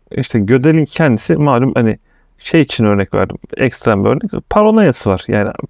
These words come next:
psikolojik bir rahatsızlığı var. Ama ondan ziyade şeyi kastediyorum. Yani toplumun normlarının kendisine dışına çıkan insan aslında o toplumda, e, aptal olarak yaptılanır, bir şey yapılır. Yani mesela, e,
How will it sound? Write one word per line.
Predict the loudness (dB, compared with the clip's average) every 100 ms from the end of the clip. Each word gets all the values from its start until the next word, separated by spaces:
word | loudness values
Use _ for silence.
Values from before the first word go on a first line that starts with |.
| -14
psikolojik | -6 0 2 2
bir | 2
rahatsızlığı | 2 0 0 2 2
var. | 0 -8 _ -2
Ama | 2
ondan | 2 2 2 2
ziyade | 2 2 2 0 -4
şeyi | 0 0
kastediyorum. | 2 -2 0 0 2 0 -2 _ _ _ _
Yani | 0 0
toplumun | 0 -2 0 2 4 4 0 -2
normlarının | 0 2 2 2 2 2 2 2
kendisine | 2 0 0 0 2 2
dışına | 2 0
çıkan | 0 0 0 2
insan | 2 0 -2 -6 _ -2
aslında | -2 -2 -6
o | -4 -2
toplumda, | -2 0 2 4 2 0 _ 0
e, | 2 2 0
aptal | -4 -2 0
olarak | 2 2 2 0
yaptılanır, | -2 0 2 2 0
bir | -4
şey | 0 0
yapılır. | 2 2 2
Yani | 2 2 0 _ _ -4
mesela, | -2 2 2 2 -2 _
e, | _